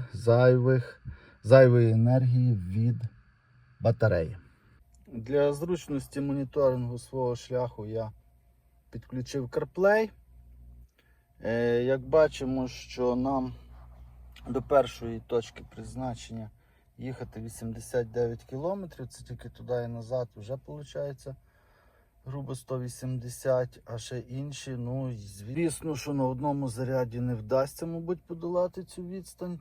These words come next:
тому в нас буде десь ще у Львові заряджання. Давайте зафіксуємо пробіг на одометрі, що в нас показує. Температура вісім з половиною.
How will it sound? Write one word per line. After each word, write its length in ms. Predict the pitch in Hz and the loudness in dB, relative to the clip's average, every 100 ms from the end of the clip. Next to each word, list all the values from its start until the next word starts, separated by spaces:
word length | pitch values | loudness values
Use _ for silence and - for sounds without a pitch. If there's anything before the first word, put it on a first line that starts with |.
| - | -14
тому 340 | - 131 135 147 | -12 -8 -6 -6
в 40 | |
нас 200 | 139 123 | -8 -10
буде 320 | 110 127 127 | -10 -12 -10
десь 380 | 123 110 123 123 | -10 -8 -8 -10
ще 240 | - - 120 | -14 -8 -6
у 180 | 120 | -6
Львові 400 | 104 98 117 120 | -8 -6 -6 -6
заряджання. 1000 | 113 101 117 127 117 110 107 107 107 107 - - - _ _ _ _ _ _ _ - | -8 -4 -4 -4 -6 -4 -2 -4 -6 -8 -12 -18 -20 _ _ _ _ _ _ _ -20
Давайте 680 | 196 165 143 131 127 120 123 | -14 -8 0 6 6 4 -4
зафіксуємо 920 | 113 117 - 104 - 123 113 110 107 - | -8 -8 -10 -12 -6 -4 -2 -4 -6 -10
пробіг 760 | 113 110 104 127 170 196 - - _ _ _ _ _ - | -10 -10 -8 -6 -4 -6 -10 -20 _ _ _ _ _ -6
на 120 | 120 | -2
одометрі, 880 | 123 117 113 120 131 143 - 156 170 156 _ | -2 -2 0 2 2 -2 -4 -4 -4 -6 _
що 360 | - - 160 160 | -20 -6 -2 -2
в 60 | |
нас 180 | 165 165 | -2 -8
показує. 680 | - - - 160 160 151 147 | -12 -14 -4 -2 -2 -4 -10
Температура 760 | - 120 - 127 127 139 123 120 | -8 -10 -8 -10 -8 -8 -6 -6
вісім 320 | 117 - 110 | -8 -10 -14
з 60 | |
половиною. 800 | - 131 139 156 180 185 175 165 | -10 -10 -8 -4 -2 -2 -2 -4